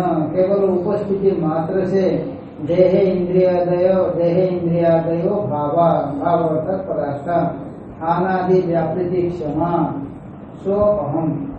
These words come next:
जिस सूर्य का विद्यमान मात्रता से सारे प्राणी कर्मों में प्रवृत्त हो जाते हैं, पहले वो सूर्य दृष्टा है। वो सूर्य आकर के कहता है, "आप ये करो, आप वो करो, आप वो करो,"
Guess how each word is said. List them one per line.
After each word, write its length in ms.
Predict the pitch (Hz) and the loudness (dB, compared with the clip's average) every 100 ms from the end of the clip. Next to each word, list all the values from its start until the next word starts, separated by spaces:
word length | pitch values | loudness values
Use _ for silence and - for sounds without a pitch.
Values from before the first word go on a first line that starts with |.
| - - - 143 | -14 -16 -12 -2
जिस 420 | 196 208 226 - | 2 2 0 0
सूर्य 280 | 196 185 196 | 4 6 6
का 480 | 202 196 196 196 202 | 4 4 4 4 4
विद्यमान 640 | 190 170 185 190 190 190 | 2 2 2 2 2 2
मात्रता 760 | 190 185 175 175 180 190 190 180 | 0 -2 -2 -2 0 0 0 0
से 300 | 180 190 190 | 0 0 0
सारे 580 | - 175 175 196 202 175 | -2 -2 0 2 2 2
प्राणी 340 | 175 175 190 | -2 -2 0
कर्मों 480 | 190 190 180 185 190 | 0 0 0 2 2
में 140 | 190 170 | 0 0
प्रवृत्त 420 | 170 175 180 180 | -2 0 2 2
हो 480 | 175 139 165 190 170 | 2 2 4 4 2
जाते 320 | 160 156 160 | 2 0 0
हैं, 680 | 135 143 180 185 165 170 - - - | -2 0 0 0 0 -4 -8 -12 -10
पहले 240 | 170 175 170 | -4 0 2
वो 260 | 170 202 | 4 4
सूर्य 300 | 202 170 165 | 4 0 0
दृष्टा 540 | 185 185 156 139 - 131 | 0 0 -4 -6 -8 -10
है। 360 | 120 127 - - - - - - - - - - - - | -8 -10 -12 -14 -16 -16 -18 -18 -18 -18 -16 -16 -18 -8
वो 80 | 185 | -6
सूर्य 280 | 180 185 208 | 0 2 6
आकर 400 | 202 190 196 196 | 4 4 2 0
के 60 | |
कहता 380 | 196 190 185 226 | 0 2 2 2
है, 180 | 220 240 | 2 2
"आप 240 | 196 190 | 2 2
ये 100 | 208 | 0
करो, 300 | 196 202 214 | 0 2 2
आप 240 | 220 190 202 | 2 2 2
वो 100 | 196 | 0
करो, 360 | 202 202 214 | 0 2 2
आप 200 | 208 190 | 2 2
वो 120 | 196 180 | 0 2
करो," 420 | 214 233 233 | 2 2 0